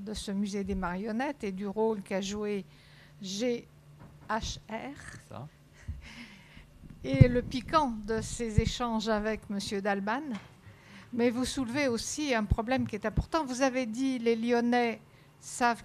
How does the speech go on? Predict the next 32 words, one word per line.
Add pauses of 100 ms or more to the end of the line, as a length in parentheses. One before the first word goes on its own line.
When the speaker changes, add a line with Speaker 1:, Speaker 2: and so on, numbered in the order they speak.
Speaker 1:
qu'il
y
a
le
musée
Gadagne,
le
musée
de
la
marionnette,
ils
n'y
vont
pas
trop. (480)
Mais
c'est
vrai (100)
que
les
marionnettes (400)
sont
des
êtres
morts, (100)
vous
l'avez
dit, (420)
et
qu'elles
n'existent